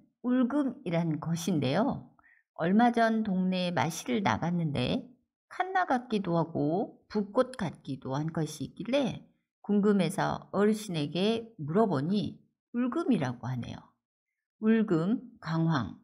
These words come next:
말로만 들었는데 이곳에서 직접 보게 되었답니다. 특별하게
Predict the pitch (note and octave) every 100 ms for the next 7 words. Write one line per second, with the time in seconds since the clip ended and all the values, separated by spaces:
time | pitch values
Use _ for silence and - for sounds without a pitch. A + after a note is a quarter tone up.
0 | _ _ C#3+ D3+ G3 A#3 A3 F3+ D3+ D3+
1 | D3 C3 D3+ A3+ G#3 - _ _ - F#3
2 | G3+ G#3 G3 D#3+ A#3 C4 - _ - -
3 | - C4+ - - C#3+ G3 A3+ F#3+ - -
4 | G#2 A2 - - _ _ _ _ _ _
5 | _ _ - D#4 - D#4 C4+ A3 D#3+ G#3